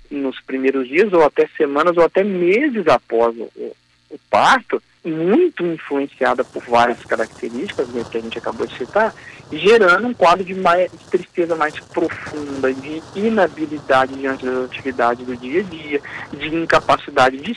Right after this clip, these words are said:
se cuidar, de preparar o alimento, de cuidar da criança, de amamentar adequadamente,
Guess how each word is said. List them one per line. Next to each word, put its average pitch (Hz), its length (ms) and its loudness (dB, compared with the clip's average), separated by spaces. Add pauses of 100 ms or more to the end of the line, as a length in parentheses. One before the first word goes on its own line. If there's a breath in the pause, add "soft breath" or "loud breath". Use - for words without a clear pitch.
(100)
se 277 120 2
cuidar, 143 520 2 (360)
de 160 80 -6
preparar 175 520 6
o 143 60 8
alimento, 127 560 -4 (240 loud breath)
de 220 120 -2
cuidar 180 340 2
da 156 100 2
criança, 131 480 -4
de 190 60 4
amamentar 220 540 2
adequadamente, 131 760 -2